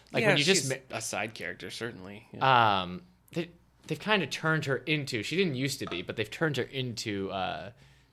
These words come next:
Speaker 1: D C's, like, D C Comics d-, version of Deadpool.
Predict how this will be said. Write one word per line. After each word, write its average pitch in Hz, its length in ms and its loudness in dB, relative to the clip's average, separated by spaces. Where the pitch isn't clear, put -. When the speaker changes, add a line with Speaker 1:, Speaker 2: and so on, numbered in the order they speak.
Speaker 1:
D 110 200 -2
C's, 101 360 -4
like, 80 420 -6
D 117 100 -8
C 104 140 -8
Comics 92 400 -6
d-, - 160 -10
version 101 360 0
of 92 120 -8
Deadpool. 85 580 -6